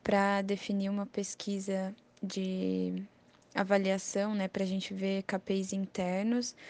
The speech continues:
e, ao mesmo tempo, que a gente conseguisse olhar questões de R H mesmo.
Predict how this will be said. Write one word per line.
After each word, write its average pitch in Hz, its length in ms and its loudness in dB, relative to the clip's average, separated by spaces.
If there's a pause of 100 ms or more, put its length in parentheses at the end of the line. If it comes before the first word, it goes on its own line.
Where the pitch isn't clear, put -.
(240)
e, 208 100 4
ao 202 60 6
mesmo 202 340 2
tempo, 214 440 -2
que 220 120 -4
a 214 60 0
gente 208 260 -2
conseguisse 202 720 -4
olhar 196 300 0
questões 202 680 -2
de 202 100 0
R 196 180 4
H 208 320 2
mesmo. 185 400 -2